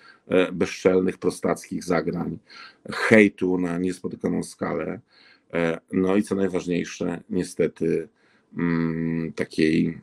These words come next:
mm, agresji. E, wiele osób mówi, my,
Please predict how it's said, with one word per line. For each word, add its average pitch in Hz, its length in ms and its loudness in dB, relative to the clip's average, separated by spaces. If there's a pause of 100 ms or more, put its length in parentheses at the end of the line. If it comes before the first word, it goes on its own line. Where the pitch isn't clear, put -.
mm, 78 640 -2 (720)
agresji. 101 880 4 (560)
E, 87 680 -2
wiele 90 500 4
osób 107 260 4
mówi, 101 420 2
my, 98 200 2